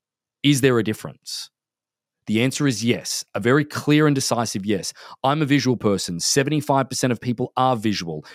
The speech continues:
and this speaks to me more than what any of the other part of the report would speak to me on. I would clearly see that there is an issue. There is an issue based on what my expectations are versus what the market value is.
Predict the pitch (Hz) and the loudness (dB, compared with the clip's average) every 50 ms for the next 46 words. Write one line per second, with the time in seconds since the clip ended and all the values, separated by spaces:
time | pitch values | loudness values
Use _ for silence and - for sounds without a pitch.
0 | - - - 131 117 104 120 147 147 - - - - 147 139 143 - - - 120 | -16 -6 -2 -2 0 2 2 2 2 0 -2 0 0 0 0 0 -4 -8 -6 -4
1 | 117 110 107 113 117 123 123 117 110 107 107 101 98 104 - - _ - 139 143 | -2 0 2 2 2 2 2 2 0 0 0 0 -2 -2 -4 -6 _ -4 -2 0
2 | 156 160 151 135 139 135 131 123 127 113 - - 120 113 113 107 113 104 107 95 | 0 0 -2 -2 -2 -2 0 0 -2 -4 -4 -4 -4 -2 -2 -4 -4 -4 -4 -4
3 | - - 110 110 110 - 110 104 - - - 107 98 - - 95 92 87 85 78 | -4 -4 -4 -4 -4 -4 -6 -8 -8 -6 -6 -6 -6 -6 -8 -8 -8 -8 -8 -10
4 | 76 73 73 - - - - - _ - 127 127 127 123 104 - - - 143 147 | -12 -14 -18 -20 -20 -20 -20 -20 _ -2 -2 0 0 -2 -4 -6 -2 0 2 4
5 | 147 147 151 135 - - 113 104 104 101 - _ _ _ - 104 - 107 104 104 | 4 4 2 0 0 -2 -2 -2 -2 -4 -6 _ _ _ -6 -4 0 0 0 0
6 | 104 90 104 98 92 - - - 76 - - _ _ _ _ _ _ _ _ _ | 0 -2 -4 -4 -4 -6 -8 -10 -10 -12 -16 _ _ _ _ _ _ _ _ _
7 | - 113 110 107 101 113 131 135 - - 156 139 135 127 123 - - 117 110 110 | 0 0 2 2 2 2 2 2 0 0 0 0 0 0 -2 -2 -4 -4 -4 -4
8 | - - 110 107 120 135 143 151 147 - - 170 151 - - - 123 117 - - | -4 -2 0 2 2 2 0 -2 -4 -6 -6 -6 -6 -6 -6 -4 -4 -4 -2 -2
9 | 120 113 104 113 107 107 107 104 - - - _ - 98 110 107 101 - 104 92 | -4 -2 -2 0 0 0 -2 -2 -6 -14 -20 _ -4 0 0 0 0 -2 -4 -6
10 | 92 101 107 - - 101 95 95 92 87 - 95 - - 98 87 87 87 82 80 | -6 -6 -6 -4 -4 -2 -2 -2 -4 -6 -8 -12 -12 -10 -10 -10 -8 -10 -10 -12
11 | - 107 95 80 76 73 - - | -12 -10 -10 -10 -10 -12 -14 -16